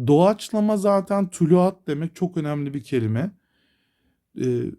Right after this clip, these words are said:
irticalen diyor halk aşıkları, hazırlıksız, doğaçlama bu değil mi? Karagöz, Orta Oyunu, Meddah,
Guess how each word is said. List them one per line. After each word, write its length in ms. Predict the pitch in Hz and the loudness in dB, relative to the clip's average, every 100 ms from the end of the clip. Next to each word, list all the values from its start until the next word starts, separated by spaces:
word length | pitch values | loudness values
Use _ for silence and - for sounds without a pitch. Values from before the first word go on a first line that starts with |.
| - - - _ _ _ _ - | -16 -20 -20 _ _ _ _ -2
irticalen 840 | 151 - 175 143 170 170 170 135 | -2 -2 -2 2 2 4 2 0
diyor 140 | 117 113 | -2 0
halk 280 | 131 131 | -2 -6
aşıkları, 600 | - 113 113 - - 113 | -6 -6 -6 -10 -10 -6
hazırlıksız, 840 | 170 277 294 262 165 - - 107 135 | 0 2 2 2 0 -2 -6 -4 2
doğaçlama 640 | 190 107 - 117 117 220 | 2 2 -2 -4 -2 0
bu 120 | 240 | 0
değil 120 | 220 247 | 0 0
mi? 120 | 131 | 0
Karagöz, 440 | 160 147 123 123 | -2 -2 -2 -2
Orta 260 | 131 120 127 | -2 -4 -4
Oyunu, 140 | 117 | -2
Meddah, 400 | 113 127 - 190 | -4 -6 -6 -6